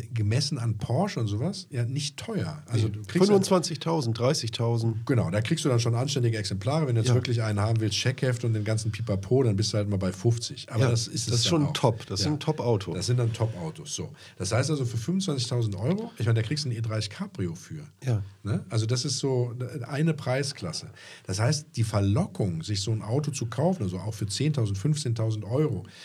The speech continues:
Speaker 1: äh, die, äh, vermeintlich gut aussehen, die Verlockung ist natürlich groß. Nur sagt man jetzt immer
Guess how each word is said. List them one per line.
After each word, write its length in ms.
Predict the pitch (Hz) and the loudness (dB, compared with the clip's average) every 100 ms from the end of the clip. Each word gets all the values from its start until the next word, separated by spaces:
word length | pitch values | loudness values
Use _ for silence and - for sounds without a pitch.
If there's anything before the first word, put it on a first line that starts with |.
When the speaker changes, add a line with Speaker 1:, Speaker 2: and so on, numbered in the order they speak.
| - - | -14 -6
Speaker 1:
äh, 100 | 98 | -2
die, 280 | 110 107 | 0 -2
äh, 200 | - - | -4 -6
vermeintlich 640 | 117 107 98 127 147 120 - | -2 2 2 2 0 -4 -4
gut 180 | 131 | -6
aussehen, 420 | 123 127 123 98 90 | -2 -2 -2 -4 -4
die 80 | |
Verlockung 440 | 98 107 117 131 120 | -2 0 0 0 -2
ist 100 | 113 | -2
natürlich 220 | 113 117 107 98 | -2 -2 -4 -4
groß. 360 | 92 85 76 - - - - | -4 -4 -6 -14 -20 -20 -6
Nur 340 | 117 123 175 160 | 0 4 4 4
sagt 320 | 113 117 117 | 2 2 0
man 140 | 151 | 2
jetzt 360 | 151 196 - - _ _ _ _ _ - _ _ _ | 2 0 -4 -12 _ _ _ _ _ -20 _ _ _
immer 360 | 160 139 104 | 2 4 2